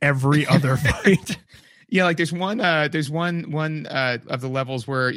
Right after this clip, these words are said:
Speaker 2: it's when you come out of the sewers and the eagles are dropping them at you.
Speaker 1: <laughs>
Speaker 2: And, like, yeah, like, I'd just be like, "Walk, walk, walk." And then, like, the minute that the thing did, I was like, like, "Whip. Okay. Okay. No, no, whip,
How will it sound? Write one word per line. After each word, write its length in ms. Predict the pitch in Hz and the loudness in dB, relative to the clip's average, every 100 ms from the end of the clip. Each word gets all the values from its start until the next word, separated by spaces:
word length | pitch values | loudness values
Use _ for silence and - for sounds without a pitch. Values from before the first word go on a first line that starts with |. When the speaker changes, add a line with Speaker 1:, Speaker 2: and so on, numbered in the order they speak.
| - | -4
Speaker 2:
it's 160 | 135 - | -6 -2
when 160 | 151 | -2
you 80 | 151 | 0
come 160 | 165 - | -2 -4
out 160 | 139 139 | -4 -4
of 80 | |
the 80 | 120 | -4
sewers 540 | 117 151 135 120 107 - | -6 -4 -2 -2 -4 -4
and 180 | 127 | -4
the 180 | 123 127 | -4 -4
eagles 380 | 147 151 135 123 | -4 -2 -2 -2
are 80 | 113 | -6
dropping 540 | - 107 101 139 143 | -6 -8 -4 -4 -2
them 160 | 156 156 | -2 0
at 220 | 160 156 | -2 0
you. 280 | 165 185 175 | 0 0 -2
Speaker 1:
<laughs> 400 | - 151 165 175 - - - - - | 0 2 4 4 2 -4 -18 -18 -6
Speaker 2:
And, 100 | 170 | -2
like, 200 | 170 165 | 0 2
yeah, 140 | 165 139 | 2 0
like, 140 | 135 | 0
I'd 100 | 143 | 0
just 140 | 190 262 | -2 -2
be 80 | |
like, 200 | 180 143 | -2 -2
"Walk, 300 | 143 160 160 | -2 -2 -2
walk, 280 | 160 156 143 | -2 -2 -2
walk." 220 | 156 151 147 | -2 -2 -2
And 100 | 156 | -2
then, 60 | |
like, 140 | 165 151 | -2 -2
the 60 | |
minute 300 | 156 170 175 175 | -2 0 0 -2
that 100 | 156 | -6
the 60 | |
thing 160 | 135 160 | -6 -2
did, 80 | 151 | -2
I 20 | |
was 100 | 135 | -2
like, 140 | 151 - - | -6 -6 -6
like, 140 | 180 - | -4 2
"Whip. 240 | 320 320 - _ - | 0 0 -12 _ -4
Okay. 260 | 196 170 - _ - | 0 -2 -4 _ -6
Okay. 120 | 277 | -2
No, 140 | 220 | 0
no, 80 | 208 | 0
whip, 200 | 156 302 | 2 0